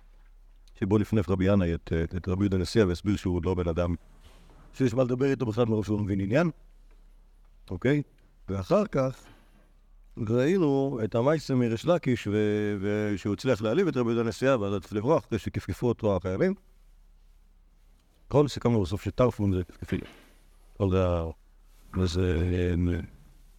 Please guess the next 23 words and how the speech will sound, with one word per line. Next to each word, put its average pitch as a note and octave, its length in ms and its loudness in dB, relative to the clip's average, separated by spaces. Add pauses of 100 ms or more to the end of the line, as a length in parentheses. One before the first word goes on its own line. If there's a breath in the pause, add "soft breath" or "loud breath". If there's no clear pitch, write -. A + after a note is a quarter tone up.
ובסוף G2+ 1200 0
היה A#2 80 0
צריך - 160 -8
לעשות B2+ 320 -2
סולחה, D#3 560 0
זה B2+ 100 -2 (120)
מ-, G#2 180 -2 (580)
מרבי G2 320 -2
יהודה C3+ 120 -2
הנשיא, E3 280 -2
הוא B2+ 320 -2 (280)
כנראה B2+ 220 -2
הכיר C#3+ 180 -2
ברבי B2+ 200 0
יוחנן B2+ 320 0
כראש A2+ 260 -6
ישיבה, E3 220 0
אבל A2 120 0
לא A#2 100 0
מספיק. A2+ 340 -4 (1500 soft breath)
וריש B2+ 300 2
לקיש B2 220 4
כסמכות. G2 480 -6